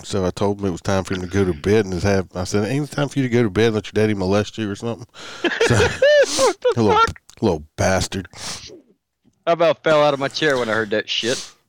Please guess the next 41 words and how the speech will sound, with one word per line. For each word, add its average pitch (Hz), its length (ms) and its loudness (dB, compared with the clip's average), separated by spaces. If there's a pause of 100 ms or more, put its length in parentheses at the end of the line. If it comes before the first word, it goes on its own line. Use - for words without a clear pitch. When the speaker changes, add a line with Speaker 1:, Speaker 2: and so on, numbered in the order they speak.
(200)
Speaker 1:
He's 113 200 0
like, 92 200 -6
somebody's 190 320 2
like, 113 120 -2
"I'm 220 60 -4
gonna - 120 -4 (160)
tell - 160 0
that 143 180 -2
to 135 140 0
a 98 60 -2
kid." 156 240 2
I 127 40 6
said, 131 200 -2
"Motherfucker, 143 280 0
I - 40 4
said 170 160 4
it's 165 140 0
midnight. 120 320 4
That 120 100 4
motherfucker 117 300 0
should 107 100 -10
be 113 100 4
in 98 80 0
bed 104 220 4
anyway." 85 300 -4 (380)
<laughs> - 20 -20 (1200)
Speaker 2:
Yeah. 120 400 2 (460)
Go 160 120 -2
get 156 260 -2
your 120 80 -2
mama. 95 320 0
I 101 40 -4
wanna 117 180 -6
talk 110 260 -2
to 123 40 -2
Speaker 1:
Yeah, 107 220 4
Speaker 2:
her. 92 60 -4
Speaker 1:
where's 160 260 0
your 123 80 2
mama 87 360 -2
at - 140 -12